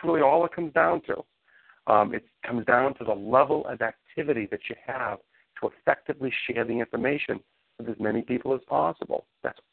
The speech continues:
all it is. It's not results, folks. I say it all the time. That's, this is the philosophy that our, our, our system of growth is built on.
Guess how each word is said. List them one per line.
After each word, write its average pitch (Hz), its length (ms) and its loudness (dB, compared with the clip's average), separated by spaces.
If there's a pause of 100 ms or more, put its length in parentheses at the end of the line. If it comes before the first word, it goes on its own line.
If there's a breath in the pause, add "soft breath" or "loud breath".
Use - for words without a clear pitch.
all 127 340 4
it 131 80 -4
is. 127 300 2 (460)
It's 131 180 -2
not 139 380 4
results, 143 500 4 (100)
folks. - 400 2
I - 120 0 (100)
say 127 100 4
it 131 80 4
all 127 120 8
the 131 60 2
time. 127 300 2
That's, 110 200 0 (360 soft breath)
this 143 200 0
is 123 120 -6
the - 180 -4
philosophy 123 640 6
that 107 140 0
our, 98 160 2 (120)
our, 98 260 6 (360 soft breath)
our - 200 0 (240)
system 127 240 -6
of - 140 -2
growth 123 300 6
is 95 80 -4 (100)
built 135 240 4
on. - 200 -4